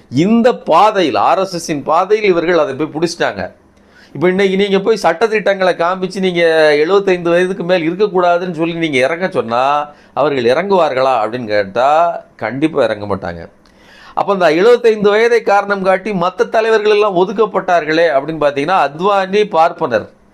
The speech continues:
அவரு ரத யாத்திரைலாம் கொண்டு போய் செஞ்சு, அவர் எப்படி இல்லாம இந்த, அஹ், மக்களை ஒருங்கிணைத்து, இந்த கலவரங்களை உருவாக்கி ஆட்சியை பிடிக்கலாம் என்ற அந்த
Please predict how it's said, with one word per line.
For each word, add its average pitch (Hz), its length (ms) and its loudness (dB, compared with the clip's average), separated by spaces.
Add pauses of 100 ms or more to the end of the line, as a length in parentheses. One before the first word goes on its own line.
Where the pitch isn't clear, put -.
(720)
அவரு 170 760 2
ரத 135 180 0
யாத்திரைலாம் 175 680 0
கொண்டு 151 300 -2
போய் 151 280 0
செஞ்சு, 147 320 -4
அவர் 156 220 2
எப்படி 131 320 0
இல்லாம 165 300 0
இந்த, 127 440 0 (320)
அஹ், 123 200 2
மக்களை 151 400 -2
ஒருங்கிணைத்து, 156 680 0
இந்த 185 640 0
கலவரங்களை 190 800 0
உருவாக்கி 185 880 0
ஆட்சியை 180 560 0
பிடிக்கலாம் 165 480 0
என்ற 147 220 0
அந்த 123 500 0